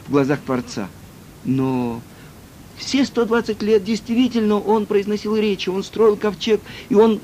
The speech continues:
предупреждал всё человечество: «Остановитесь!» Но в этот первый момент он обрадовался в сердце своём: «Я сохранюсь, а всё будет уничтожено». Поэтому это объяснение того, что говорит Рабби Йоханан, если бы он жил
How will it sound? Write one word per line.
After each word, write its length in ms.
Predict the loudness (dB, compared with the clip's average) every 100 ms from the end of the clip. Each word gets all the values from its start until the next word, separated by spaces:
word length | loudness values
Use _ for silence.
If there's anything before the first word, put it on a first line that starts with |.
| -4
предупреждал 600 | -2 0 0 0 2 0
всё 180 | 2 -2
человечество: 560 | 0 2 2 0 -6 -10
«Остановитесь!» 800 | -4 0 2 2 0 -2 -6 -14 -20 -20 -20 -20 -20 -20 -20 -20 -20 -20 -20 -20 -14
Но 240 | -6 -4 -4
в 80 | -8
этот 220 | -12 -14 -8
первый 280 | -6 -6 -6
момент 420 | -6 -6 -8 -10 -16 -20 -20 -20 -20 -14
он 160 | -10 -8
обрадовался 560 | -8 -8 -8 -8 -10 -12
в 140 | -14
сердце 300 | -12 -14 -16
своём: 340 | -16 -14 -14 -16 -20 -20 -20 -20 -20 -6
«Я 180 | -6 -6
сохранюсь, 640 | -10 -10 -8 -8 -8 -16 -20 -20 -20 -20 -20 -20 -20
а 100 | -14
всё 140 | -10
будет 240 | -8 -8 -8
уничтожено». 560 | -8 -10 -12 -12 -14 -18 -20 -20 -20 -20 -20 -8
Поэтому 640 | -2 0 0 0 -2 -2 -4
это 180 | -8 -6
объяснение 520 | -2 -4 -2 -2 -2
того, 200 | -2 -4
что 180 | -4 -4
говорит 320 | 0 0 0
Рабби 260 | -2 -2 0
Йоханан, 380 | -2 0 -2 2
если 280 | 2 0 0
бы 80 |
он 100 | 0
жил 300 | 2 0 0